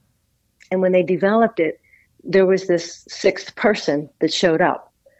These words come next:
and that's Saint Charbel. And so they took that image and they used that as his, as the icon, as the image that, that we now know. You know, anybody that reads about Saint Charbel or knows about, there's not many pictures of him.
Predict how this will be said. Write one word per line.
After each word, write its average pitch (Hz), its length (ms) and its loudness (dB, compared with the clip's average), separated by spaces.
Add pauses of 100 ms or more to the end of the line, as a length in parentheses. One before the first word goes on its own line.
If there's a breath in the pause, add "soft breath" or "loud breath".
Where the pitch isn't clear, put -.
(320 soft breath)
and 165 400 0
that's 156 260 -2
Saint 160 160 0
Charbel. 175 500 -2
And 160 160 -6
so 160 360 0 (320 loud breath)
they 190 120 2
took 240 280 -2
that 190 200 2
image 190 380 0
and 170 200 -4
they 165 100 0
used 208 420 0
that 143 320 -6
as 160 320 -4
his, 156 340 -8
as 170 140 -4
the 165 140 -2
icon, 170 520 -8
as 160 260 -10
the 160 80 -4
image 170 480 -6
that, 160 220 -4 (180)
that - 180 -6
we 170 120 -4
now 156 320 -6
know. 156 360 -4 (340 loud breath)
You 247 180 4
know, 208 120 -4 (420)
anybody 277 500 2
that 202 280 0 (340)
reads 220 340 2
about 196 300 -2
Saint 190 180 -6
Charbel 185 220 -2
or 165 220 -6
knows 190 340 -4
about, 180 280 -4
there's 208 180 2
not 240 300 2
many 220 260 0
pictures 196 480 -8
of 151 100 -8
him. - 220 -14